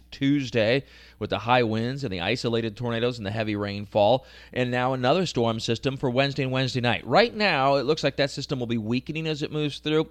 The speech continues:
but even so, we'll still have clouds increase on Wednesday, while some afternoon and evening showers and perhaps some thunderstorms, depending on just how unstable the atmosphere can become.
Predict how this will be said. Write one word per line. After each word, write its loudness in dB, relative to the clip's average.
but 2
even -4
so, 4
we'll 2
still 2
have 2
clouds 4
increase -2
on 0
Wednesday, 0
while 2
some -6
afternoon -2
and -2
evening -4
showers 4
and -6
perhaps 2
some -10
thunderstorms, 0
depending -2
on -2
just -4
how 6
unstable 2
the 4
atmosphere 0
can -4
become. -2